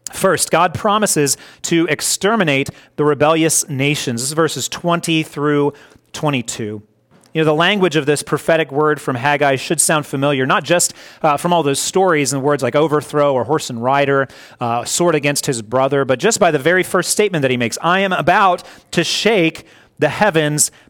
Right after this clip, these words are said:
and the earth. It should sound familiar because we just talked about that in Haggai chapter two,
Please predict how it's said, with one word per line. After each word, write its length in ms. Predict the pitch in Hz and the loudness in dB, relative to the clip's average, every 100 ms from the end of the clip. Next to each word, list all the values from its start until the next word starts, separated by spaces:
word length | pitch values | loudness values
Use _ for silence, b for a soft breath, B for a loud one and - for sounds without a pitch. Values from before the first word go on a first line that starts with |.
| _ | _
and 300 | 160 170 165 | -2 0 0
the 200 | 143 170 | -2 0
earth. 420 | 202 156 - - - _ _ _ _ - | 0 0 -4 -16 -20 _ _ _ _ -12
It 80 | - | -6
should 160 | - 180 | -2 0
sound 400 | - 202 202 180 | 2 2 2 0
familiar 560 | - 175 208 233 175 | -2 0 2 4 2
because 320 | 175 170 190 165 | 0 0 0 0
we 100 | 220 | 0
just 200 | 208 - | -2 -2
talked 280 | 233 269 | -2 0
about 260 | - 135 - | 0 0 0
that 320 | 120 131 - B B - | 0 0 -4 B B -6
in 100 | 147 | -2
Haggai 340 | 185 180 170 | 0 2 0
chapter 380 | 165 185 170 165 | 2 0 0 -2
two, 640 | - - - 226 147 156 | -4 -8 -2 0 2 0